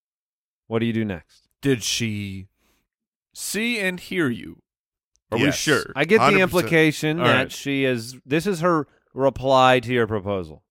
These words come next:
Speaker 3: Her reply is
Speaker 1: Turning.
Speaker 3: she's turned and walked away. So I'm stuck on my knee. And the first thing that runs through my head is,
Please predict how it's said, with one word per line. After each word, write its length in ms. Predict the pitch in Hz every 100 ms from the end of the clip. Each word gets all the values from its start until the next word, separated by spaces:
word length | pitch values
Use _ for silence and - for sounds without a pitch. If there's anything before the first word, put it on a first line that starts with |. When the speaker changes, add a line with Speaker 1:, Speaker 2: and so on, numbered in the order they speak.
| _ _
Speaker 3:
Her 140 | 110
reply 800 | 117 120 - 131 143 135 135 131 -
is 560 | 127 113 110 107 - _
Speaker 1:
Turning. 580 | - 131 131 139 135 135
Speaker 3:
she's 240 | - - 104
turned 240 | 135 139
and 80 | 135
walked 220 | 127 113
away. 200 | 110 92
So 180 | - 101
I'm 400 | 156 170 180 151 _ _
stuck 580 | - - - 233 185 180
on 160 | 160
my 200 | 135 120
knee. 380 | 113 95 78 - _ _ _ _ -
And 100 | 139
the 60 |
first 540 | 127 _ - 170 160 -
thing 180 | 156 143
that 80 |
runs 240 | 139 131 120
through 120 | 120
my 140 | 113 110
head 180 | 101
is, 340 | 95 92 87